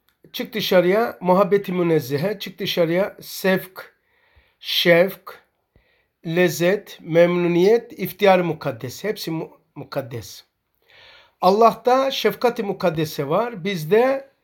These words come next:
karşıtı, yani karşılığı, yansıması, taayyunu ve teşahhusuna şefkat deniliyor. Allah'ta şefkat-i mukaddese, bizde şefkat. Allah'ta muhabbet-i münezzehe, bizde muhabbet.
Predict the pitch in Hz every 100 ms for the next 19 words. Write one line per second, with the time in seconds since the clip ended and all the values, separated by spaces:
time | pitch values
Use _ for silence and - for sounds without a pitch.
0 | _ - - _ - 190 180 175 - 180
1 | - 165 170 220 240 - - 139 135 131
2 | 147 139 - 156 139 - 131 131 143 180
3 | 196 - - 131 127 - 127 120 - -
4 | 190 202 - _ _ _ _ - - -
5 | - 160 175 165 160 190 214 185 156 160
6 | 156 160 139 156 - 196 240 - - 190
7 | - 196 - 156 127 120 123 135 190 -
8 | _ _ _ - - _ _ - 165 175
9 | 156 190 - 160 208 202 220 214 220 220
10 | 226 233 196 165 185 - 170 - 156 156
11 | - - 170 170 165 - 190 185 156 160
12 | 185 185 180 175 165 165 185 160 147 165
13 | 151 131 147 139 160 175